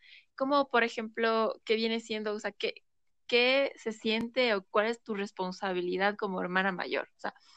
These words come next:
llegas a la adolescencia y tienes que ser el ejemplo.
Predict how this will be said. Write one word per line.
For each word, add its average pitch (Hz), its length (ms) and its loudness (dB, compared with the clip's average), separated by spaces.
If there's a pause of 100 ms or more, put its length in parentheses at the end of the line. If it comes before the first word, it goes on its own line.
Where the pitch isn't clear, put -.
(360)
llegas 240 280 6
a 233 100 10
la 202 80 6
adolescencia 233 1120 2 (300)
y 196 420 -2 (680)
tienes 214 320 2
que 202 100 -14
ser 214 180 2
el 214 100 6
ejemplo. 196 500 -2